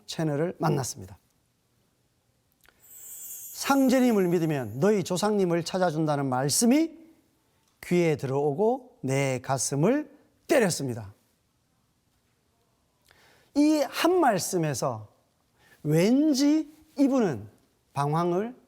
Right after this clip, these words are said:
끝낼 수 있는 단초로 생각하게 되었습니다. 이분은 남편이라는 인연을 잃으면서 방황을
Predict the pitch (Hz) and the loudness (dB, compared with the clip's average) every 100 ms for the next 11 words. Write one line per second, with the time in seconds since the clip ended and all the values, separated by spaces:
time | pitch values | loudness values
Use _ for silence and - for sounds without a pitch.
0 | _ 262 262 262 262 240 - - 214 190 | _ -2 0 0 0 -2 -4 -8 -4 -4
1 | 196 180 165 170 220 247 - _ _ _ | -4 -2 0 0 -2 -4 -14 _ _ _
2 | _ 113 113 139 131 - 180 226 - _ | _ -8 -4 -2 -2 -2 -2 -2 -8 _
3 | - 175 160 151 - 143 156 233 - _ | -10 -4 -4 -4 -6 -6 -6 -8 -10 _
4 | _ 147 156 117 123 104 - 95 - _ | _ -2 -2 -2 -10 -14 -16 -20 -20 _
5 | _ _ _ _ _ - - 226 214 226 | _ _ _ _ _ -20 -2 0 2 2
6 | 165 160 170 170 135 107 107 _ _ _ | 2 0 0 0 -2 -6 -12 _ _ _
7 | _ _ _ _ 175 180 180 170 160 147 | _ _ _ _ 0 0 0 -2 0 -2
8 | 147 202 214 262 226 214 208 190 185 180 | -2 0 0 2 0 0 0 2 0 -2
9 | 165 151 156 160 160 | -2 0 0 0 -2